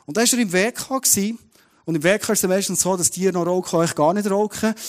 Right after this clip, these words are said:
Hat er gemerkt, „Ich will eigentlich nicht rauchen.“ Und an einem Freitagabend ist er so in seinem Zimmer und überlegt sich und, und auf so fängt er an zu beten, sagt, „Jesus,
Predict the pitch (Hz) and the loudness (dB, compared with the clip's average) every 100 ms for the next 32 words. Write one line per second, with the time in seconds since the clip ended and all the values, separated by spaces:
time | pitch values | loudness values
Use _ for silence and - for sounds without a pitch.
0 | - 170 160 165 214 - 196 208 - 175 | -4 -4 0 0 0 0 -2 -2 -2 -2
1 | 175 220 240 202 196 202 208 185 123 - | 0 0 0 -2 0 -2 -2 -2 -4 -6
2 | 123 95 _ _ _ _ _ _ _ _ | -10 -12 _ _ _ _ _ _ _ _
3 | - - - - 165 170 180 170 254 262 | -14 -14 -14 -6 2 6 6 6 2 2
4 | 214 190 220 220 196 170 190 175 196 151 | 2 2 0 -2 -4 -4 -4 -4 -6 -2
5 | - 226 214 208 180 147 143 147 180 208 | 0 0 0 0 -2 -2 0 0 0 0
6 | - 214 196 - 185 135 131 143 135 - | -2 -2 -4 -6 -6 -6 -8 -10 -10 -14
7 | - - - 196 196 185 190 170 175 180 | -20 -6 -4 0 -2 -2 -6 -4 -4 -4
8 | 170 151 160 151 147 - | -4 -2 -2 0 0 -2